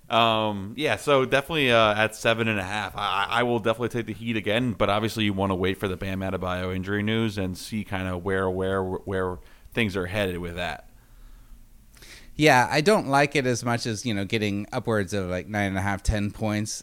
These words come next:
Speaker 2: if, uh, if Bam's not back. Um, but, you know, I could see that line drop a little bit if, uh, Bam does come back. I mean, do you think
Speaker 1: Oh,
Speaker 2: it
Speaker 1: yeah,
Speaker 2: could drop
Speaker 1: yeah.
Speaker 2: a half a
Speaker 1: If,
Speaker 2: point?
Speaker 1: if that, that's true. If Bam gets announced healthy, I could see definitely the Heat being a very public side,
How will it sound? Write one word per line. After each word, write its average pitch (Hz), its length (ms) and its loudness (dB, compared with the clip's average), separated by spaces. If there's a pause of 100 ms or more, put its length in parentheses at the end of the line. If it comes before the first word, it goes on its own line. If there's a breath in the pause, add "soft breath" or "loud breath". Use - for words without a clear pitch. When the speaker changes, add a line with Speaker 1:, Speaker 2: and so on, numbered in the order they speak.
Speaker 2:
if, - 420 -8
uh, 90 600 -4
if 98 160 -12
Bam's 95 400 -2
not 101 180 -2
back. 98 420 -2 (320)
Um, 87 600 -4 (520 soft breath)
but, 151 380 6
you 147 140 0
know, 123 100 4
I 117 300 0 (220)
could 123 140 -8
see 147 140 0
that 131 160 4
line 113 240 2
drop 107 320 2
a 113 40 -2
little 98 240 0
bit 95 380 -2
if, - 540 -6
uh, 87 380 -4
Bam 101 320 0
does 117 200 0
come 90 160 -4
back. 82 280 -8 (360)
I 98 100 -8
mean, 87 260 -6
do 107 120 -8
you 98 40 0
think 131 100 4
Speaker 1:
Oh, - 0 -
Speaker 2:
it 131 80 6
Speaker 1:
yeah, 117 140 4
Speaker 2:
could 107 100 2
drop 98 100 6
Speaker 1:
yeah. 127 60 6
Speaker 2:
a 113 40 6
half 98 180 2
a 98 80 -8
Speaker 1:
If, 131 60 4
Speaker 2:
point? 117 220 6
Speaker 1:
if - 160 2
that, 139 200 4
that's 147 180 6
true. 147 180 6
If - 220 0
Bam 127 240 4
gets 135 200 2
announced 110 340 4
healthy, 107 340 2
I 92 60 -4
could 104 160 -6
see 104 200 -4
definitely 101 440 0
the 98 100 -2
Heat 101 260 -2
being 101 160 -2
a 90 60 0
very 92 220 -2
public 95 360 -4
side, 90 480 -2